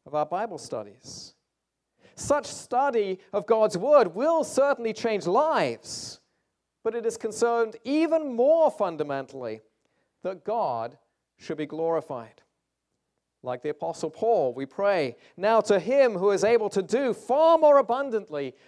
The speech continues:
than all we ask or think, according to the power that is at work within us, to him be glory in the church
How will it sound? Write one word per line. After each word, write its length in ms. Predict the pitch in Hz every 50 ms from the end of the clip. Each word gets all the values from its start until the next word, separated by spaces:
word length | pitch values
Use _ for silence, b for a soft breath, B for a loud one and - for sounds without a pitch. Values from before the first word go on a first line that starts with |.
| b b b
than 120 | 190 190
all 180 | 208 220 214 202
we 140 | 190 180
ask 440 | 185 220 247 254 240 214 - - -
or 100 | 214 202
think, 380 | - - 220 214 202 185 180 185
according 340 | 165 - 196 214 196 196 -
to 120 | - 180
the 80 | 175 -
power 420 | - - 214 254 277 285 277 262
that 160 | 226 240 220
is 100 | 214 175
at 80 | 196 190
work 320 | 180 220 247 247 - -
within 240 | 208 208 202 220 208
us, 220 | 175 143 - - B B B B
to 160 | B 196 175
him 260 | - 247 320 339 302
be 140 | 240 247 208
glory 640 | 156 - 165 180 226 294 320 330 330 320 311 302 294
in 80 | 285
the 80 | 277 254
church 540 | - - 262 262 247 226 202 190 - -